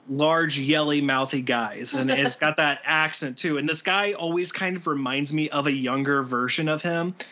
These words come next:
Speaker 2: Mm-hmm.
Speaker 1: uh, especially with how he shouts "Rogers" and all that stuff,
Speaker 2: Yeah.
Speaker 1: you know?
Speaker 2: <laughs>
Speaker 1: Um, but, but, but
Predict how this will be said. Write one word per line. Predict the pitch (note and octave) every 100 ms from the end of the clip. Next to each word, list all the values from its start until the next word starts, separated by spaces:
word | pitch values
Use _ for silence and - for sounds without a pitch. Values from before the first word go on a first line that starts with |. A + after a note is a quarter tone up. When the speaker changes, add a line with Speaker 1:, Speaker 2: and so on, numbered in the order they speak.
| -
Speaker 2:
Mm-hmm. | A3+ G#3+
Speaker 1:
uh, | C#3+ C#3+
especially | - E3+ E3
with | D#3
how | D#3+ D#3
he | C#3+
shouts | - D3 D3 C#3+
"Rogers" | A#3+ C4 F#3+ F3+ D#3 C3+ B2+
and | D3+
all | D3 C#3+
that | C3+ -
stuff, | F#3 - -
Speaker 2:
Yeah. | C3+
Speaker 1:
you | C#3
know? | C3 - G#3+ -
Speaker 2:
<laughs> | _ - D#3
Speaker 1:
Um, | D#3+ C#3 B2 A#2 A2+ _ - _ _
but, | F3+ F3 D3+
but, | E3+ E3 D3+ - _
but | E3